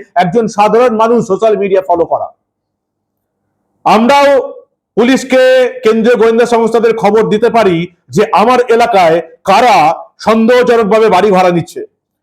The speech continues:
কারা সন্দেহজনকভাবে ঘোরাঘুরি করছে হাওড়া ব্রিজের কাছে, উত্তরবঙ্গে করোনেশন ব্রিজের কাছে, বালি ব্রিজের কাছে, হুগলি ব্রিজের কাছে। আমরাও সেনার কাজ করতে পারি, কিন্তু আমরা করি না,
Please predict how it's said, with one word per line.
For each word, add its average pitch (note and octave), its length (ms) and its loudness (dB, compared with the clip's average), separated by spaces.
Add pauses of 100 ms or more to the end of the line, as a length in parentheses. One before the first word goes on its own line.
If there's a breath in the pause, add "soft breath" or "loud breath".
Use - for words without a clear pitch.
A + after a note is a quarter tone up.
(340)
কারা A3+ 240 2
সন্দেহজনকভাবে A#3 840 0
ঘোরাঘুরি A3 440 2
করছে A3 340 -2 (380)
হাওড়া A#3 220 2
ব্রিজের G#3+ 340 0
কাছে, G#3+ 420 -2 (720)
উত্তরবঙ্গে A3+ 560 0
করোনেশন A3+ 480 0
ব্রিজের A3+ 320 0
কাছে, G#3 240 -2 (160)
বালি G#3+ 220 0
ব্রিজের A#3 320 -2
কাছে, - 260 -2 (140)
হুগলি B3 240 0
ব্রিজের B3 280 0
কাছে। - 220 -4 (400)
আমরাও A#3+ 680 2 (180)
সেনার A#3 320 0
কাজ A#3 240 0
করতে G3+ 240 0
পারি, C#3+ 200 0 (200)
কিন্তু A#3+ 260 -2
আমরা B3 180 0
করি B3 360 0
না, F#3 140 2